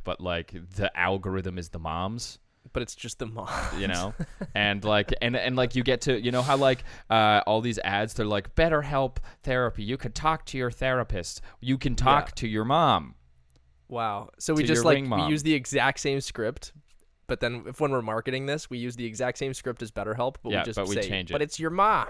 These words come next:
Speaker 2: <laughs>
Speaker 1: <laughs> But, but, but imagine it's your mom. "You need, do you need help w-, with dating? We have a live mom <laughs> on call for you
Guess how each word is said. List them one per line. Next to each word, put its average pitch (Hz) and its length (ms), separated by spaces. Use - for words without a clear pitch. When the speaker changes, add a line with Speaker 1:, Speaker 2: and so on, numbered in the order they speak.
Speaker 2:
<laughs> - 120
Speaker 1:
<laughs> 165 80
But, 127 200
but, 170 160
but 147 200
imagine 156 340
it's 147 160
your 139 100
mom. 143 400
"You 160 140
need, 202 340
do 151 80
you 160 60
need 170 160
help 147 280
w-, 127 220
with 123 300
dating? 165 480
We 196 160
have 220 220
a 185 60
live 202 360
mom 190 440
<laughs> - 60
on 151 400
call - 240
for - 280
you 151 100